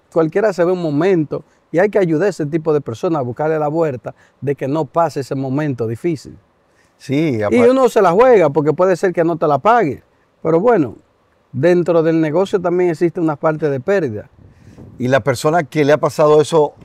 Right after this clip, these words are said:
Speaker 2: ha vuelto y te lo ha pagado?
Speaker 1: Cien por ciento lo ha pagado.
Speaker 2: Wow.
Speaker 1: Cien por ciento lo ha pagado. Porque
Speaker 2: De-
Speaker 1: ya no es el dinero,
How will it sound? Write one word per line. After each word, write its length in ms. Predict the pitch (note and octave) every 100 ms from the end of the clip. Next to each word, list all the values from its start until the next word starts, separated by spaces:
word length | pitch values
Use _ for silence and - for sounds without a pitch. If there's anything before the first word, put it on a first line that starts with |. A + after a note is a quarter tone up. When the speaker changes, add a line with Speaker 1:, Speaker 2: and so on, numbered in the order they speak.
| - -
Speaker 2:
ha 120 | C3
vuelto 320 | D3 D3+ B2+
y 40 | B2+
te 100 | C3
lo 60 |
ha 100 | C#3
pagado? 440 | D3 D3 D3+ D3 C#3
Speaker 1:
Cien 280 | F#3+ F#3+
por 220 | E3 F3 D#3
ciento 500 | - G#3 A3 F3 D#3
lo 120 | C#3
ha 60 |
pagado. 460 | B2+ A#2+ F#2 D#2+ G2+ _ _ _ _ _ _ _ _ _ _ _ _
Speaker 2:
Wow. 360 | F#2 G#2 G2 F2
Speaker 1:
Cien 400 | D3 F3 F3+ E3
por 180 | E3+ C#3+
ciento 380 | F3+ F3+ F3 D3+
lo 80 |
ha 60 | B2+
pagado. 400 | A#2 G#2 E2+ F#2+ G#2 _ _ _ _ _ _ _ _ _ _ _ _ _ _ _ _ _ _ _ _ _ _ -
Porque 160 | F3+
Speaker 2:
De- 60 | F#3+
Speaker 1:
ya 120 | G#3+
no 140 | A#3 A#3
es 60 |
el 60 | A3
dinero, 540 | F#3 D#3+ E3+ B2 F#2